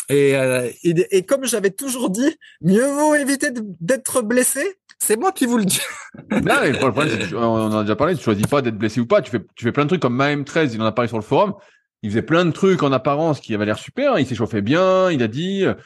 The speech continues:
Speaker 2: il faisait un peu de massage, euh, il faisait attention aux exercices, il essayait de bien les, les exécuter, tout ça.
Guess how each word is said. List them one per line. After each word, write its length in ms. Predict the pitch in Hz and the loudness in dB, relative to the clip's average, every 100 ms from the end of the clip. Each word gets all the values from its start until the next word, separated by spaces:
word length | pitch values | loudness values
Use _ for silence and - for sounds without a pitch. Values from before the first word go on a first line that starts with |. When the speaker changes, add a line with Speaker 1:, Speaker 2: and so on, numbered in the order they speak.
| _ | _
Speaker 2:
il 60 | 123 | -2
faisait 160 | 131 131 | 0 2
un 60 | |
peu 100 | 120 | 0
de 60 | 110 | 0
massage, 640 | 120 123 208 196 190 180 156 | -2 0 2 2 2 2 0
euh, 520 | 120 117 113 113 107 - _ _ _ - | 0 0 2 0 -2 -6 _ _ _ -4
il 220 | 143 143 | 0 2
faisait 100 | 127 139 | 2 2
attention 220 | 135 139 | 2 2
aux 60 | |
exercices, 840 | 120 101 104 147 - 202 202 180 151 | 2 0 -2 -4 -4 -2 0 2 0
il 60 | |
essayait 220 | 131 139 | 2 0
de 120 | 107 113 | 0 -2
bien 120 | 123 | 0
les, 120 | 107 - - | 0 -4 -6
les 160 | 113 110 | 0 0
exécuter, 400 | 98 156 160 214 | 0 -4 -2 -2
tout 120 | 127 | 0
ça. 340 | 208 269 - | 0 0 -4